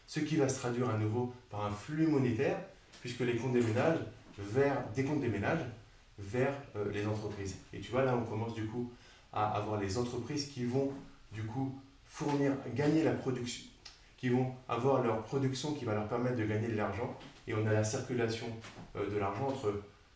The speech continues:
l'argent que l'entreprise a donné aux salariés qui va revenir aux entreprises via la consommation. Donc c'est un cercle sans fin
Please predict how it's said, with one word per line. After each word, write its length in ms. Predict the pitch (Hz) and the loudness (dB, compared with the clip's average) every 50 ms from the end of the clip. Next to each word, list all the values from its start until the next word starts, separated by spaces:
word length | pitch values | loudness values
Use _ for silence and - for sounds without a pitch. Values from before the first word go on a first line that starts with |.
| - - | -16 -6
l'argent 480 | 104 117 123 123 123 135 139 135 131 - - | 2 4 4 4 6 4 4 4 2 -2 -2
que 60 | 107 | 0
l'entreprise 420 | 107 107 104 - - 110 113 107 | 2 2 2 0 -4 -2 0 0
a 80 | 104 101 | 0 2
donné 360 | 104 107 117 123 123 120 113 110 | 0 2 2 4 4 4 2 -2
aux 40 | - | -4
salariés 440 | - - 92 92 92 - 123 - | -4 -4 -2 -2 0 0 0 -2
qui 80 | - - | -2 -2
va 100 | - 101 | -2 -2
revenir 460 | 92 92 95 113 127 135 135 139 123 113 | -2 -4 -2 0 0 2 2 2 2 2
aux 100 | 107 110 | 0 -2
entreprises 520 | 104 104 - 92 92 - 131 135 135 131 - - - - - - | -2 -4 -6 -8 -6 -4 -4 -4 -4 -6 -10 -14 -16 -20 -20 -16
via 200 | - 92 110 120 | -10 -2 0 0
la 100 | 113 110 | 2 2
consommation. 520 | 107 110 107 107 104 104 101 98 92 90 90 90 - - - - - - | 0 -2 -4 -4 -4 -4 -4 -4 -4 -6 -8 -10 -12 -18 -20 -20 -12 -6
Donc 140 | 147 147 143 | -4 -4 -2
c'est 160 | - - 175 | 0 2 4
un 140 | 165 165 165 | 6 6 4
cercle 540 | 160 - - 170 160 - - 123 120 113 - - - - - - | 4 2 0 0 0 0 2 2 4 4 2 0 -8 -14 -18 -12
sans 260 | - - - 175 170 | -8 -4 0 0 0
fin 280 | 165 - - 165 175 | 0 0 -4 -4 -4